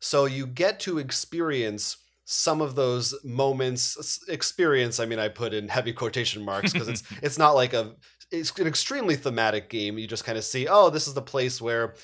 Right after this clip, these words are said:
Speaker 1: uh, Biff bought the alman-, almanac," or, "This is where, uh, Doc invented the flux capacitor." But I still like that overall feeling that y-, y-,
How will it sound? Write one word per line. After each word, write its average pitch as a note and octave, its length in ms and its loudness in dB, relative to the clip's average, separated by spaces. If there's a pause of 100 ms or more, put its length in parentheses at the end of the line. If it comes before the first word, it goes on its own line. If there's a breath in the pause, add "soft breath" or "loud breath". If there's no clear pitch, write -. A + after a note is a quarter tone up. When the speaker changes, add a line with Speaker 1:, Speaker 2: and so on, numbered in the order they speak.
(140 loud breath)
Speaker 1:
uh, G#2+ 320 2
Biff B2 320 -4
bought A#2 220 2
the A2 140 -4
alman-, G#2+ 320 -2
almanac," G#2+ 640 -4
or, G#2 100 -6
"This G#2 140 -8
is F#2+ 80 -10
where, G#2 280 -4 (220 soft breath)
uh, G2 320 -4
Doc G#2 380 0
invented G#2+ 360 -6
the G2+ 60 -8
flux - 300 -4
capacitor." A#2 840 -2 (360 loud breath)
But C#3+ 320 6 (280 loud breath)
I D3 120 2
still G#3 280 4
like E3+ 220 4
that D3+ 160 6
overall C3 400 4
feeling B2+ 600 -4
that G#2+ 340 -2
y-, A#2+ 240 -16
y-, B2+ 100 -20